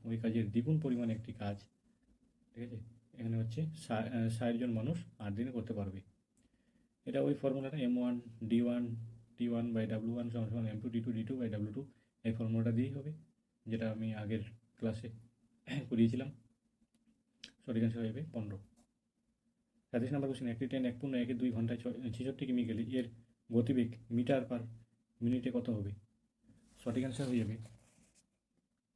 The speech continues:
যে <clears throat> সাতশো তেত্রিশ শূন্য একে তিন। A is to B এত দেওয়া আছে, B is to C দেওয়া আছে, C is to D, D দেওয়া আছে, তাহলে seven is to eight এত হলে A is to D কত বেরোবে? তাহলে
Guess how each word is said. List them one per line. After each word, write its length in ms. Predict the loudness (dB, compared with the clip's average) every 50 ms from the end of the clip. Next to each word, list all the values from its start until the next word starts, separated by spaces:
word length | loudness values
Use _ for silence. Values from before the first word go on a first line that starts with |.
| _ _ _ _ _ _ _ _ _ _ _ _ _ _ _ _ -8 -6
যে 60 | -6 -6 -6 -14 _ _ _ _ _ 0 8
<clears throat> 500 | 10 12 12 12 10 6 0 -8 -8 0
সাতশো 360 | 2 2 2 2 -2 -4 -4
তেত্রিশ 340 | 0 0 0 0 0 -4 -4 -2
শূন্য 220 | -2 -2 -2 0 -2 -4 -6 -8 -16 -20 _ _
একে 200 | -10 -6 -6 -6
তিন। 200 | -4 -2 -4 -4 -4 -4 -10 -14 _ -20 _ _ _ _ _ 0
A 40 | 2
is 140 | 2 2 2 0
to 80 | -2 0
B 60 | 2
এত 160 | 2 2 2 2
দেওয়া 120 | 2 4 4
আছে, 100 | 4 4 4
B 20 |
is 140 | 4 4 4 0
to 40 | -4 -2
C 20 | 0 2
দেওয়া 180 | 2 4 4 4
আছে, 120 | 2 2
C 100 | -2 -2 -2
is 120 | -2 -2 -2
to 60 | -4 0
D, 40 | 2 2 2 2 2 0
D 20 | 0 0
দেওয়া 280 | 2 4 4 4 4 4 2
আছে, 180 | 0 -2 -4 -6 -8 -12 -20 _ _ _ _
তাহলে 160 | -4 -4 -2 2 4
seven 180 | 4 6 6 4 2
is 60 | 0 -2
to 60 | -6 -4 -2 -2
eight 120 | -2 -2 -4 -18 -20 _ -14
এত 120 | -10 -6 -4
হলে 180 | 0 0 0 2
A 140 | 4 4 4 4
is 60 | 4 2
to 60 | -4 -4 -4
D 20 | -6 -4 -4
কত 160 | -2 -2 0
বেরোবে? 320 | -2 0 -2 -4 -6 -8 -14 -16 -20 _ _ _ _ _ _ _ _ _ _ _ _ _ _ _ _ _ _ _ -20 -20 _ _ _ _ _ _ -20 _ 0
তাহলে 140 | 2 6